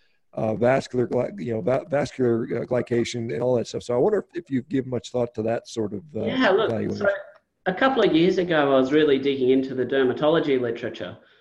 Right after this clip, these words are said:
Speaker 2: Uh, dermatologists have some interesting insights, and they're, they have got a huge amount of stuff published on the advanced glycated end products.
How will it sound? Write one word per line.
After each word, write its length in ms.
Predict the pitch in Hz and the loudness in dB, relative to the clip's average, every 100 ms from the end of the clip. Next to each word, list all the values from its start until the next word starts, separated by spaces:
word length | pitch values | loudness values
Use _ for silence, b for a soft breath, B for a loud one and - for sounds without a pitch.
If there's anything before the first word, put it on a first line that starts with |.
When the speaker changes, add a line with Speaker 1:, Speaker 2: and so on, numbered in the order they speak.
| b | b
Speaker 2:
Uh, 180 | - 131 | -2 0
dermatologists 760 | 131 208 185 - 170 175 151 131 | 2 2 2 2 4 4 0 -2
have 160 | 135 - | -4 -2
some 160 | 123 | 0
interesting 540 | 180 185 196 - 117 135 | 0 0 -4 -4 -2 2
insights, 760 | 190 - 104 82 - - - b b b b _ | 0 -2 -8 -8 -14 -20 -20 b b b b _
and 580 | 156 156 156 156 151 151 - 151 | -2 2 4 4 4 2 -8 -6
they're, 680 | 170 349 370 349 - - - | -4 -2 -2 -2 -4 -6 -10
they 640 | 160 196 285 262 180 - - | -8 -4 0 0 -2 -4 -12
have 220 | 147 - | -14 -10
got 200 | 160 147 | -8 -8
a 40 | |
huge 580 | 143 _ 277 330 392 - | -10 _ -2 2 2 2
amount 340 | 165 143 123 117 | 2 2 2 -2
of 80 | |
stuff 300 | - 127 120 | -4 -4 -4
published 400 | - 113 117 113 | -6 -2 -2 -4
on 220 | 120 117 113 | -2 -2 0
the 80 | |
advanced 360 | 113 113 117 113 | -2 -2 -4 -4
glycated 460 | 113 113 107 107 104 | -6 -4 -8 -8 -10
end 120 | 98 | -12
products. 360 | 95 90 _ | -14 -18 _